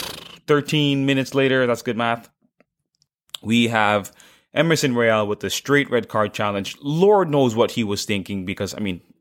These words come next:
I never know what Emerson Royal is thinking, let alone in this situation. Not a very smart decision, especially when Spurs still had the, the game in the balance. They could have still come back and gotten something from it. But as soon as he got sent off, I think we all thought the game was shot. It was over.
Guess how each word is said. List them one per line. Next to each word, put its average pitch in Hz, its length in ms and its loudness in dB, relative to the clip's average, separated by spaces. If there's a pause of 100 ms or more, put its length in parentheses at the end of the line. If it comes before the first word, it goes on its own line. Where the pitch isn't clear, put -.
I 123 100 0
never 139 360 0
know 113 120 0
what 98 160 0
Emerson 98 320 -6
Royal 85 280 -4
is 85 100 -8
thinking, 87 320 -8 (240)
let 123 180 4
alone 117 260 0
in 107 100 -2
this 104 140 -2
situation. 98 600 -4 (300)
Not 139 420 0 (180)
a 123 120 2
very 127 280 2
smart 117 360 -2
decision, 110 340 0
especially 127 400 0
when 107 220 -2
Spurs 131 320 0
still - 180 2
had 123 160 2
the, 110 200 0
the 98 120 -4
game 110 260 2
in 107 60 2
the 101 80 2
balance. 101 360 2
They 113 80 0
could - 120 -2
have 147 100 -2
still 131 200 0
come 120 160 -2
back 107 180 -2
and 101 80 -8
gotten 104 240 -2
something 87 320 -8
from 82 220 -2
it. 78 100 -4 (300)
But 113 80 4
as 110 120 2
soon 180 140 2
as 151 80 0
he 139 100 0
got 110 220 0
sent 104 220 -2
off, 95 160 -2
I 113 60 2
think 139 200 2
we 120 160 2
all 113 220 4
thought 85 260 0
the 98 80 -2
game 95 220 -2
was 87 80 -4
shot. - 340 -4
It 92 60 -2
was 87 160 -6
over. 87 400 -2